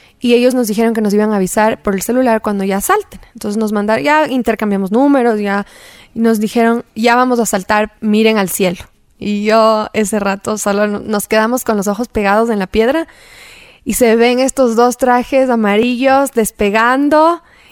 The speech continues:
y como que bajan primero y tú dices, "¿Cuándo cogen fuerza?". Y de pronto empiezan a planear hacia adelante y empiezan a acercarse hacia nosotros en el aire.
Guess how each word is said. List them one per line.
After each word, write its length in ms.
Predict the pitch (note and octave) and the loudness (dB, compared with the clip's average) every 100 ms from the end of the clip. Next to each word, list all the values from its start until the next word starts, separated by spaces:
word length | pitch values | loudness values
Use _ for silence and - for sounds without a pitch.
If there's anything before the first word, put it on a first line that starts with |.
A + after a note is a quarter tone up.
| - _ - | -20 _ -6
y 60 | |
como 260 | A#3+ B3+ B3 | 2 2 4
que 120 | B3+ | 0
bajan 580 | A#3+ C4+ D4+ C#4 E4+ E4+ | 2 2 2 0 0 0
primero 480 | D4 B3+ C#4 D4+ E4 | 0 0 2 2 2
y 80 | D#4+ | 0
tú 140 | C#4+ | 0
dices, 240 | C#4+ C#4 | 0 -2
"¿Cuándo 280 | - C4+ C#4+ | -2 0 0
cogen 360 | C#4 C#4+ D4 C#4 | 0 0 -2 -4
fuerza?". 580 | C#4 C#4+ D#4+ - F#4+ D4+ | 2 2 2 0 0 2
Y 80 | |
de 140 | A#3 A3+ | 0 0
pronto 320 | A#3+ B3 C4 | 0 0 0
empiezan 320 | A3+ A3 A#3+ | -2 -4 -2
a 80 | A3 | -4
planear 360 | G#3+ G3 G3+ G3+ | -4 -4 -2 -4
hacia 200 | G#3 G3 | -4 -8
adelante 440 | G3 F#3 F#3+ - | -8 -6 -6 -4
y 40 | G#3 | -4
empiezan 340 | F3+ F#3+ G3+ | -2 -4 -4
a 40 | F#3 | -4
acercarse 460 | G3+ - F#3+ A3 | -6 -10 -12 -10
hacia 160 | G#3 G#3+ | -10 -10
nosotros 400 | G#3 A3 G#3+ G3+ | -10 -10 -8 -8
en 120 | F#3+ | -6
el 120 | F#3+ | -6
aire. 260 | F#3 F#3 | -6 -8